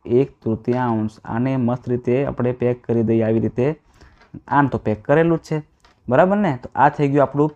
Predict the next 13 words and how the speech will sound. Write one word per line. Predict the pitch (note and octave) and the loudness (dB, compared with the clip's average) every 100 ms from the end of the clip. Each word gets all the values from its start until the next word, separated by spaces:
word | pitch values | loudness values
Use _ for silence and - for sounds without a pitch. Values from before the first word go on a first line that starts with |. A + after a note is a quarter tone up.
| - | -2
બીજું | B2+ C3 E3 | 0 0 0
પદ | E3+ D#3+ | 2 0
ને | C#3+ | 0
ત્રીજું | C#3 B2 A2+ | 0 0 0
પદ. | A#2 B2 - _ _ _ - | -2 -2 -6 _ _ _ 0
બીજું | C3 C#3+ F3 | 2 4 4
પદ | E3+ | 2
છે | E3 F3 | 0 -2
આપણું | D#3+ D#3+ | -2 -2
છ | D#3 - D#3+ - | -4 -2 -2 0
પૂર્ણાંક | D3+ D#3 D#3 D#3 - | 0 2 2 -2 -2
એક | C3+ | -2
દૂતીયાંશ. | C3+ - C#3+ C#3 | -4 -4 -2 0